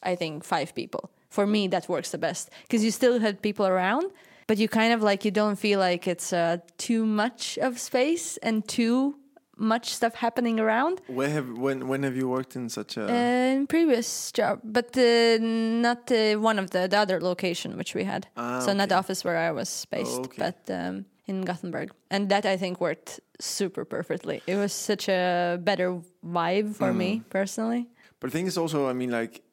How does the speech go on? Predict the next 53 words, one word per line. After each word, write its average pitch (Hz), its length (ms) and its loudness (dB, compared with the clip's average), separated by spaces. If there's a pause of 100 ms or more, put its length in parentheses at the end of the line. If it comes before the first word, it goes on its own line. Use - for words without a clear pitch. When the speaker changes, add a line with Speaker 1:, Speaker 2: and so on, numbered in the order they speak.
(160)
Speaker 2:
there's 123 200 0
a 120 40 -6
huge - 460 -4
difference 139 360 -4
between 120 460 -4 (400)
do 127 100 -2
you 120 80 2
work 123 300 2
in 117 140 0
a 107 440 0 (220)
company 127 360 -2
where 117 160 2
you're 110 140 0 (160)
twelve 127 240 0
people? 160 340 0
Speaker 1:
Yeah, - 120 -4
of - 140 -12
course. - 140 -8
Speaker 2:
Do 127 100 2
you 127 60 0
work 127 180 0
in 120 100 -2
a 117 60 -2
company 120 360 -4
like 110 240 -8
this 131 320 -8
where 110 140 -6
you're 110 280 -6 (480)
Speaker 1:
Yeah, 240 160 4
Speaker 2:
sixty 262 280 0
plus 262 140 4
Speaker 1:
sixty 247 120 4
people, 233 140 4
Speaker 2:
people? 208 160 4
Speaker 1:
that 196 100 -4
would 196 140 0
be 180 160 2
a 175 60 2
bit 170 200 -2
tricky. - 460 -8
Speaker 2:
Or 135 200 4
are 123 220 2
you, 123 380 4
uh, 117 360 2
a 113 40 -4
company 123 420 0
where 113 260 2
there 110 160 0
works 107 360 -4
five 110 260 -2
thousand 123 340 2
Speaker 1:
Mm. - 20 -8
Speaker 2:
people? - 240 -6